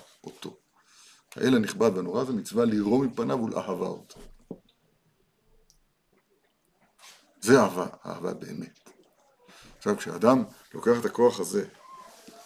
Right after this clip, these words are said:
שהוא הכוח ה-, המשווע לדבקות, הכוח שמוליך את האדם לדבקות,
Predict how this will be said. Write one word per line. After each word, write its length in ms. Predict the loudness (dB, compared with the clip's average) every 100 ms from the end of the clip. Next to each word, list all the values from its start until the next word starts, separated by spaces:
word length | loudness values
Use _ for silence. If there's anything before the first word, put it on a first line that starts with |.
| -18 -12
שהוא 320 | -2 4 4
הכוח 580 | 4 -2 2 2 2 -2
ה-, 260 | -6 -8 -12 -20 -20 -20 -20 -20 -20 -12
המשווע 800 | -10 -6 -6 -4 -4 0 4 4
לדבקות, 680 | 2 0 -4 -4 -8 -8 -14 -18 -18 _ _ _ _ _ _ -20 -20 _ -20
הכוח 360 | -2 0 0
שמוליך 500 | -2 -6 -4 -2 -4
את 120 | -6
האדם 340 | -6 -2 -2 -4
לדבקות, 540 | -8 -12 -12 -12 -14